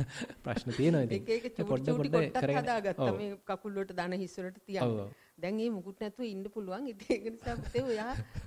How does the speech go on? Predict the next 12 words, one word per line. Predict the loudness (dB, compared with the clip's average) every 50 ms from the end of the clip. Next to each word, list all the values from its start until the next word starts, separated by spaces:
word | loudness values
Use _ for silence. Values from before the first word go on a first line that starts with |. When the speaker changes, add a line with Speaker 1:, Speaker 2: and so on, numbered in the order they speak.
| -10
Speaker 2:
උත්සාහ | -14 -16 -14 -8 -2 -2 0 0 0 -2
කරන්න | -4 -4 -6 -6 -6 -4 -4
ඔයාට | -2 -2 -4 -4 -4
පුළුවන්. | -4 -2 -2 0 -2 -2 -4 -8 _ _ -4 -2
Speaker 1:
ඔව්. | -2 -2 -2 -4 -10 -20 _ _ -12 -12 -10 -10 -12 -12 -14 _ _ _ _ -20 -20 -14 -14 -14 -12 -10
හොඳයි. | -6 -4 -4 -4 -4 -6 -10 -14 -14 -14
Speaker 2:
<laughs> | -16 _ -14 -14
ඉතින් | -10 -6 -4 -2 -2 -2
මේ | -2 -2 -2 -2 -2 -4 -6 -10 -16 -20 -16 -12
ස්වාමීන් | -6 -4 -2 -2 0 0 0 2
වහන්සේ | 2 0 0 -2 -2
මගේ | -2 -2 -2 -2 -2 -2 -2